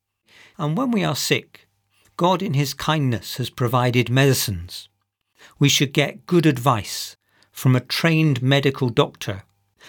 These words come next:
to know what medicines to take. You see, suffering has come into this world because of sin, and the majority of suffering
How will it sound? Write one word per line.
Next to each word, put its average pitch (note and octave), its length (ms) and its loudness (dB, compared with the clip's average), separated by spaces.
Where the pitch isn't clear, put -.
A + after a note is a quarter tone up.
to - 100 0
know D3 220 4
what C3+ 200 0
medicines C3+ 640 0
to A#2+ 100 -6
take. - 460 -8
You E3 100 0
see, G3 180 2
suffering G3+ 540 0
has D3 220 2
come E3+ 380 0
into C#3+ 260 2
this C3 240 2
world C3+ 320 4
because A#2+ 280 -2
of A#2 120 -4
sin, F#2+ 380 -4
and C#3+ 100 4
the D3 60 4
majority A3+ 680 0
of A2 80 0
suffering G2 500 -4